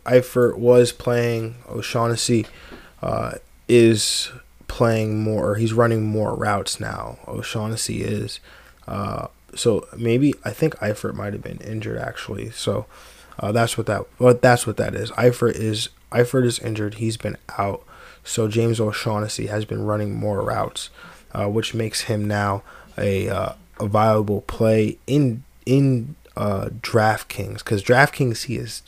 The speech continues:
min price twenty-six hundred. Uh, that'll allow you to do a lot of stuff, give you a lot of flexibility there. Uh, but DraftKings only.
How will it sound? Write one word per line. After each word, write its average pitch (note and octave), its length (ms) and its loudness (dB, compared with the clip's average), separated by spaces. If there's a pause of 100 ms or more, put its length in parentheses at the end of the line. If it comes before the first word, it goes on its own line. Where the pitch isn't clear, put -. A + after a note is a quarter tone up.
(100)
min A#2 440 0
price G#2 540 -4 (480)
twenty-six B2+ 720 2
hundred. G#2 500 -2 (960)
Uh, F#2 420 -4 (480)
that'll G#2 460 0
allow G2 200 0
you F#2+ 200 -4
to - 100 -8
do G2+ 180 -8
a - 20 -10
lot D2+ 240 -8
of D2 60 -8
stuff, - 380 -4
give G2+ 180 -6
you G#2 60 -2
a G#2+ 40 0
lot G2+ 160 -4
of G2+ 60 -10
flexibility G2 800 -4
there. A#2 400 -6 (180)
Uh, G2 240 -2
but A2+ 220 -2
DraftKings A2 500 4
only. G#2+ 260 -4